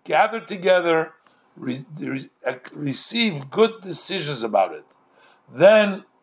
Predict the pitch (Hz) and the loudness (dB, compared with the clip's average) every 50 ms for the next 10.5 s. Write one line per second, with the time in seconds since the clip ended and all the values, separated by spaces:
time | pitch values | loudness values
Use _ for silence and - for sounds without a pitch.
0 | _ _ _ _ _ _ - - 120 135 143 147 139 131 135 131 120 123 139 143 | _ _ _ _ _ _ -6 2 6 6 6 6 4 2 0 0 2 4 4 6
1 | 151 151 147 147 - - _ _ - 127 127 123 123 123 - - - 233 220 - | 6 4 4 0 -4 -16 _ _ 0 2 2 2 2 0 -4 -6 -6 -6 -6 -8
2 | - - 147 143 147 147 135 123 127 135 135 131 - - - 101 95 85 _ _ | -8 -4 -2 -2 -2 -2 -2 2 2 4 4 4 0 -4 -16 -20 -20 -20 _ _
3 | _ _ _ _ _ _ _ - 104 - 214 185 214 190 190 190 196 190 180 175 | _ _ _ _ _ _ _ -4 -2 -2 -2 0 0 4 4 4 4 4 2 4
4 | 165 165 165 160 151 151 151 147 147 - _ _ _ _ _ _ _ _ _ - | 4 6 6 6 4 2 2 2 -2 -8 _ _ _ _ _ _ _ _ _ -8
5 | - 190 180 - - 170 190 185 165 143 151 170 165 170 - - - 127 131 147 | -6 -6 -4 -2 4 6 6 6 6 6 4 6 6 6 4 2 -4 -6 -2 0
6 | 160 165 156 170 151 156 165 151 135 139 143 139 135 135 135 135 - - _ _ | 0 0 0 -2 0 0 0 0 0 -2 -2 -2 -4 -4 -4 -6 -8 -20 _ _
7 | _ _ _ _ _ _ _ _ _ _ _ - - 107 110 - - 117 113 - | _ _ _ _ _ _ _ _ _ _ _ -6 -4 -4 -4 -4 -6 -12 -12 -12
8 | - - - 175 175 170 165 165 - - 156 175 165 - - 160 147 143 143 139 | -10 -4 -2 0 0 0 0 -2 0 2 2 2 0 -2 0 2 2 2 2 0
9 | 139 - - - 110 107 107 110 113 120 127 151 151 143 123 120 113 104 - 131 | -4 -8 -14 -18 -16 -12 -10 -6 -2 2 2 2 2 0 -2 -2 -2 -2 0 0
10 | 170 185 - - - 147 135 131 131 | 0 0 -2 -4 -6 -6 -6 -6 -8